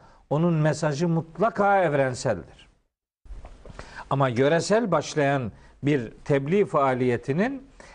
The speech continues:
yöresel değerlerden beslenmiş olması bir zorunluluktur. Burada ona vurgu yapıyoruz. O vurguyla beraber yabancı bir peygamber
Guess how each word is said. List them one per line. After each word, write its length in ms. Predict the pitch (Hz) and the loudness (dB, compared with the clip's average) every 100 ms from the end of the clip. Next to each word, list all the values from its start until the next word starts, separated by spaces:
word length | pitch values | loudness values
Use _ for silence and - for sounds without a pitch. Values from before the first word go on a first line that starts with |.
| - | -4
yöresel 600 | 123 143 151 208 208 151 | 0 2 0 0 -2 2
değerlerden 720 | 143 143 139 143 143 196 175 | 4 4 4 0 2 -2 0
beslenmiş 560 | 147 - 151 156 180 147 | -2 -2 -4 -2 -2 0
olması 580 | 143 143 139 - 262 269 - - 151 | 0 0 -2 -2 -4 -4 -12 -8 -2
bir 100 | 139 | 0
zorunluluktur. 840 | 123 143 143 139 135 127 - 95 - - - - - | 2 2 2 2 2 0 -2 -14 -14 -20 -20 -14 -2
Burada 380 | 180 170 208 | 2 2 2
ona 260 | 190 190 196 | 4 4 4
vurgu 300 | 160 127 123 | 2 2 2
yapıyoruz. 640 | 110 98 110 143 247 - - - _ _ - | 2 0 -2 0 -2 -6 -20 -20 _ _ 0
O 420 | 240 269 208 - - | 2 4 2 -2 -8
vurguyla 720 | 143 165 151 160 156 139 127 | 0 0 2 0 2 2 2
beraber 480 | 131 131 151 220 262 - - _ | 2 2 2 0 -4 -8 -20 _
yabancı 640 | 123 160 165 185 180 220 185 | -2 0 2 0 0 0 2
bir 160 | 143 | 0
peygamber 680 | 107 127 120 123 127 165 233 | 0 0 0 0 0 2 0